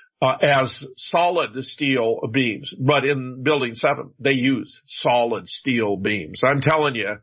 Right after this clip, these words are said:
that building prov-, presented a problem because it was so robust.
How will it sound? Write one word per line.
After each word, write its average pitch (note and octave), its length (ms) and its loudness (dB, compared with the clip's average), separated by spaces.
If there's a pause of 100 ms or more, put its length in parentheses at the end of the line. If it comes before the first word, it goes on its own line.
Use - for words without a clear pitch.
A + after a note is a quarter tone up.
(340)
that F3 280 2
building E3 380 0
prov-, C3+ 360 -2
presented C3+ 500 0
a A2+ 80 -2
problem C3+ 640 0
because G#2+ 300 -4
it A#2+ 60 -4
was G#2+ 180 -6
so D#3 500 2
robust. C3+ 1000 0